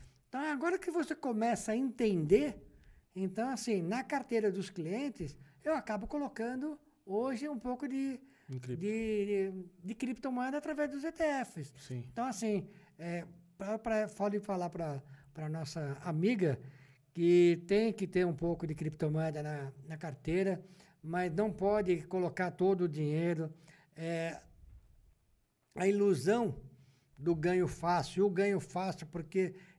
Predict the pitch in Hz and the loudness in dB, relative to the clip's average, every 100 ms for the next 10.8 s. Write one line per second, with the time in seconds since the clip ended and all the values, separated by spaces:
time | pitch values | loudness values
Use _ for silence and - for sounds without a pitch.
0 | - 208 196 190 190 190 - 208 214 175 | -10 2 6 6 6 2 2 0 2 -2
1 | 151 156 196 190 - - - - _ _ | -2 4 4 4 -4 -12 -20 -20 _ _
2 | - 160 185 - - - - 180 156 190 | -8 -6 -6 -8 -18 -20 -4 -2 0 0
3 | 196 190 185 - 220 226 226 196 180 170 | 2 2 -2 -2 -2 0 0 -2 -4 -2
4 | 208 214 214 220 214 - 226 208 240 202 | 0 0 -2 -4 -8 -6 -2 0 0 0
5 | - 202 185 247 214 - - - _ _ | -4 -4 -4 -4 -4 -8 -20 -20 _ _
6 | - 202 247 262 247 202 233 220 208 208 | -2 0 2 0 0 0 -2 -2 0 0
7 | 254 262 240 214 220 220 208 254 226 196 | -2 -4 -6 -6 -6 -8 -4 -2 -2 -2
8 | 208 254 233 220 214 - 143 - 220 165 | -2 -4 -4 -4 -4 -8 -8 -4 -4 -4
9 | 170 247 226 - _ _ _ _ _ _ | -6 -6 -8 -16 _ _ _ _ _ _
10 | 165 139 170 185 175 160 190 214 | -8 -4 -4 -2 -4 0 0 0